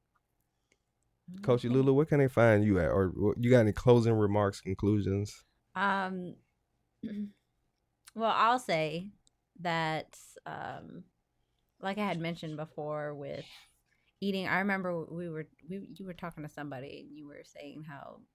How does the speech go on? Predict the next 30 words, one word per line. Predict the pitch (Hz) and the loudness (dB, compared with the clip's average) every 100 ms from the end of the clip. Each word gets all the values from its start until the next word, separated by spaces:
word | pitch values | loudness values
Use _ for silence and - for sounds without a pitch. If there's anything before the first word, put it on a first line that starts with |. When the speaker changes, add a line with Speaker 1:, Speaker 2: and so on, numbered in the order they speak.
| _ _ _ _ - - _ _ - | _ _ _ _ -20 -20 _ _ -12
Speaker 2:
matching | 160 147 147 - 151 135 135 147 _ _ _ - | -10 -10 -12 -12 -12 -10 -12 -16 _ _ _ -4
Speaker 1:
Matching | 90 - 87 | -2 -2 -2
diets. | 92 87 90 160 | 0 0 -4 -6
Speaker 2:
matching | 156 - 151 | -8 -8 -6
diets | 135 123 104 - - | -4 -4 -6 -12 -18
with | 123 | -18
you | 135 123 | -14 -14
and | 117 | -14
your | 131 | -14
partner | - 123 98 95 135 | -12 -12 -12 -20 -20
is | 139 _ - | -20 _ -16
definitely | 139 - 139 - 147 | -16 -14 -16 -16 -18
huge | 151 147 - | -18 -18 -18
too. | - 143 139 _ _ _ _ - | -16 -14 -14 _ _ _ _ -8
Um, | 160 151 | -6 -6
what | 156 165 | -6 -6
helped | 175 170 | -6 -6
me | 165 151 | -8 -8
as | 156 - | -12 -6
well | 202 202 196 196 185 | -2 0 2 0 0
was | 160 156 | -4 -8
keeping | - 156 156 | -12 -12 -10
my | 143 | -10
lifestyle | 139 143 139 - 139 | -10 -12 -14 -14 -12
healthy | 139 131 143 | -14 -16 -18
so | - | -18
that | 139 - | -16 -16
I | 135 | -18
can | 139 156 143 139 139 _ _ _ _ _ - | -16 -12 -10 -10 -12 _ _ _ _ _ -8
think | 180 - | -8 -10